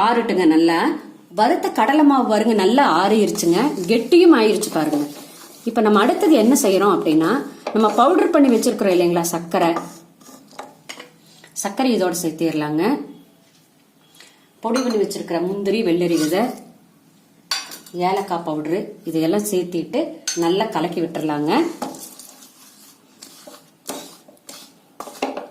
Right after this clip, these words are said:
நீ அடுப்புலையெல்லாம் ஒண்ணும் வைக்க வேண்டியது இல்லைங்க.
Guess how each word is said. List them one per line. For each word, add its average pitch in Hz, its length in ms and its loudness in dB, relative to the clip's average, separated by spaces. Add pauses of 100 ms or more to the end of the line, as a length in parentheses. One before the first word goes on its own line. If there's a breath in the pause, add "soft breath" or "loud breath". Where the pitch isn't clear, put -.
(920 loud breath)
நீ 226 80 6 (100)
அடுப்புலையெல்லாம் 285 520 4
ஒண்ணும் 240 200 6
வைக்க - 220 0
வேண்டியது 208 320 4
இல்லைங்க. 185 260 4